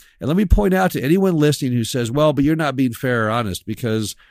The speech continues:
apartments, that includes the unit, but your lot rent is just the land." Here's the state of the industry today. Over eighty percent of our customers own their homes free and clear. Eighty percent.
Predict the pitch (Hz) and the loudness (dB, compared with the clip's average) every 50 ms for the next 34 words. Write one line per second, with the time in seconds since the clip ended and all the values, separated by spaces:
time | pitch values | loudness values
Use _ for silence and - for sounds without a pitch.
0 | _ - _ - - - 101 - - 151 160 214 233 185 143 117 104 - 123 131 | _ -20 _ -20 -12 -6 4 4 6 6 6 4 2 2 0 -6 -4 -4 -2 -2
1 | 160 196 170 - 143 127 127 117 101 107 107 104 123 151 160 131 101 78 104 98 | -2 -2 -2 0 2 2 2 2 2 0 0 2 2 2 2 0 -2 -4 -4 -4
2 | 104 107 107 113 135 165 143 120 117 110 104 101 - 107 101 - - 104 101 120 | -2 -2 0 0 0 -2 -2 -4 -6 -6 -6 -6 -6 -8 -8 -8 -8 -6 -4 -2
3 | 135 135 107 71 - - _ _ _ _ - _ _ _ _ _ _ _ _ _ | -2 -2 -4 -6 -8 -14 _ _ _ _ -20 _ _ _ _ _ _ _ _ _
4 | _ _ _ _ _ - - 175 190 196 202 - - 151 - - 165 156 156 147 | _ _ _ _ _ -2 0 2 4 4 2 2 0 -6 -4 -2 0 0 2 2
5 | 151 147 135 135 135 - - 135 131 113 120 117 160 165 143 98 - - - _ | 2 0 0 -2 -4 -4 -2 -4 -2 -2 -2 -2 -2 -2 -2 -4 -6 -10 -18 _
6 | _ _ _ _ _ _ _ _ _ _ _ _ _ - - 165 180 151 151 151 | _ _ _ _ _ _ _ _ _ _ _ _ _ -2 2 2 2 4 2 0
7 | - - - 202 226 240 247 240 - - 196 - - 185 170 165 160 135 135 135 | 0 0 0 0 2 4 2 2 2 -2 -4 -2 -2 -2 0 0 0 -2 -2 -2
8 | 139 135 - 151 147 156 - - 127 120 120 113 - - 127 127 135 131 127 120 | -2 -4 -2 -2 -2 -2 -2 -4 -6 -6 -6 -6 -6 -4 -4 -2 -2 -2 -2 -2
9 | 110 117 123 123 120 120 117 - - - - 120 120 117 - - 101 98 95 90 | 0 0 0 0 0 -2 -6 -6 -8 -8 -4 -2 -2 -2 -4 -6 -8 -8 -10 -12
10 | - - - 175 165 113 76 67 62 - _ _ _ _ _ _ _ - 143 160 | -12 -4 -2 -2 -2 -2 -4 -6 -14 -20 _ _ _ _ _ _ _ -2 0 0
11 | 180 180 196 185 170 - 151 143 - - - 143 113 78 - - | 2 2 0 0 0 -2 -4 -4 -4 -4 -4 -4 -4 -6 -8 -14